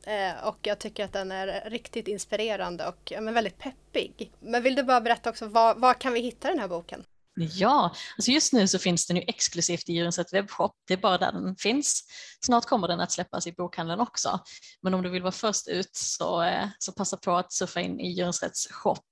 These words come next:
Speaker 2: Och dessutom finns den till ett fint medlemspris. Eh, så om du har funderat på att bli medlem så är det hög tid nu, så får du också ett superpris på den här boken.
Speaker 1: Ja, men bra, bra tips. Och vi kan ju också lägga in en länk till boken i, eh, beskrivningen.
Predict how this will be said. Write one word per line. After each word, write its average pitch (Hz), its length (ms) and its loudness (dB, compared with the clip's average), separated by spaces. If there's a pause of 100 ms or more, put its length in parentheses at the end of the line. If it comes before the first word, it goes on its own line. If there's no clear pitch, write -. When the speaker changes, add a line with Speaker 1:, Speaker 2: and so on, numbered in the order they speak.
(480)
Speaker 2:
Och 196 160 0
dessutom 185 440 2
finns 165 260 -2
den 165 100 -6
till 165 160 -4
ett 165 100 -6
fint 170 380 -6
medlemspris. 202 800 0 (300)
Eh, 185 140 -2
så 202 140 0
om 190 60 2
du 190 60 2
har 190 100 2
funderat 185 380 0
på 214 60 -4
att 185 60 0
bli 180 100 -4
medlem 180 400 -4
så 185 140 0
är 185 80 -2
det 185 320 -4
hög 190 340 -2
tid 180 220 -8
nu, 170 200 -4
så 190 120 -6 (220)
får 170 80 -4
du - 60 -2
också 143 220 -2
ett - 100 -8
superpris - 760 -6
på 196 100 -4
den 180 80 -6
här 175 100 -4
boken. - 340 -8 (320)
Speaker 1:
Ja, 220 120 -4
men 208 260 -4
bra, 214 340 0
bra 240 220 4
tips. - 440 -6
Och 220 80 -6
vi 220 40 -4
kan 226 160 -4
ju 226 60 4
också 220 180 -4
lägga 214 220 0
in 214 240 -2
en 202 120 -6
länk 196 460 -6
till 190 440 -4
boken 196 600 -6
i, 190 400 -8
eh, 175 280 -4
beskrivningen. 220 920 -6